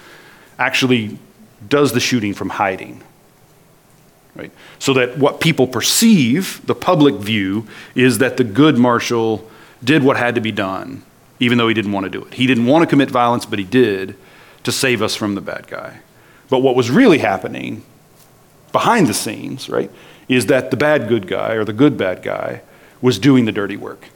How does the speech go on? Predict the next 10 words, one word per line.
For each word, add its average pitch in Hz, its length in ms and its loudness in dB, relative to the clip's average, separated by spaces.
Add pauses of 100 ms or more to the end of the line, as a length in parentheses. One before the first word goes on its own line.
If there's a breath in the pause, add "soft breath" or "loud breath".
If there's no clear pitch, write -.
(160)
right? 147 140 -2 (220 loud breath)
So 139 100 2
jump 170 280 0
forward 151 380 6
to 120 480 2 (560 loud breath)
the 127 100 0
Christopher 139 360 0
Nolan 117 320 2
Batman 120 460 -2
movies - 500 -14